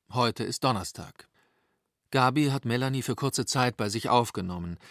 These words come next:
Aber sie will auf keinen Fall, dass ihre Tochter dauerhaft bei ihr wohnt.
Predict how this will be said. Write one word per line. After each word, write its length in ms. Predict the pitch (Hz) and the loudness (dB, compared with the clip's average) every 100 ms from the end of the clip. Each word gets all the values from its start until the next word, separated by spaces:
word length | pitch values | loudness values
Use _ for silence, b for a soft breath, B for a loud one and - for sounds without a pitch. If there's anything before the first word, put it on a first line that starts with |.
| b b b b b - | b b b b b -6
Aber 160 | 120 | -2
sie 140 | 123 139 | 0 4
will 100 | 151 | 2
auf 120 | - | 4
keinen 300 | 151 151 120 | 6 6 4
Fall, 280 | - 117 101 | 0 0 0
dass 160 | 98 | -4
ihre 180 | 98 104 | -6 -6
Tochter 360 | 117 104 - 85 | -4 -4 -4 -2
dauerhaft 580 | 110 117 95 90 - | 2 2 2 -2 -8
bei 120 | - 87 | -10 -10
ihr 200 | 92 85 | -10 -10
wohnt. 380 | 90 123 - | -12 -16 -20